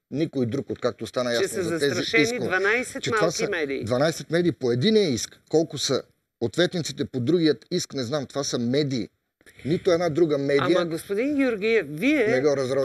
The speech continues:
Speaker 2: колкото
Speaker 1: това.
Speaker 2: и да сте малко, излизате с вашите плакати, заставате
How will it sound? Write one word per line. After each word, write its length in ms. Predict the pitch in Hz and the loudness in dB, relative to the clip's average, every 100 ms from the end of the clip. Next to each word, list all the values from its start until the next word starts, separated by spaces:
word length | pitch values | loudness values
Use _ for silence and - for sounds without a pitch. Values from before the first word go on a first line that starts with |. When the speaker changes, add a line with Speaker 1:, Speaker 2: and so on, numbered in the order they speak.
| - | 0
Speaker 2:
колкото 220 | 277 131 | 0 0
Speaker 1:
това. 140 | 131 | 0
Speaker 2:
и 20 | 151 | 0
да 60 | 180 | -4
сте 200 | - 165 | -4 -4
малко, 640 | 156 156 143 - 185 233 - - - _ - | -2 -4 -6 -6 -6 -6 -12 -20 -20 _ -2
излизате 680 | 190 170 208 269 208 - 156 | -2 0 0 0 -2 -4 -6
с 60 | |
вашите 340 | - 196 202 226 | 0 -2 0 -4
плакати, 840 | - 180 - 156 143 - 139 135 - - _ | -4 -6 0 -2 -2 -4 -2 -2 -6 -20 _
заставате 920 | 208 254 - 190 160 156 - 143 139 | -6 -6 0 0 0 -4 -2 -2 -2